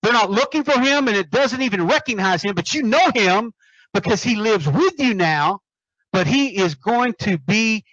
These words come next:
inside of you. Folks, I don't want to just God live near me. Do you hear me? I want the Spirit of God to be inside of me. I don't want to be a neighbor that talks about, "Man, I live down the street from a guy that's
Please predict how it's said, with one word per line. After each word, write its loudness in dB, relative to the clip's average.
inside -2
of 0
you. -2
Folks, 0
I 4
don't 4
want 4
to 2
just -2
God 2
live 0
near 0
me. -8
Do -4
you 0
hear 2
me? -4
I 2
want 2
the 0
Spirit 0
of -4
God 2
to -2
be -2
inside -2
of -10
me. -6
I 2
don't 2
want 2
to -4
be 0
a 2
neighbor 0
that -6
talks -2
about, 0
"Man, 0
I 2
live -2
down 0
the -2
street -4
from -6
a -4
guy 2
that's -4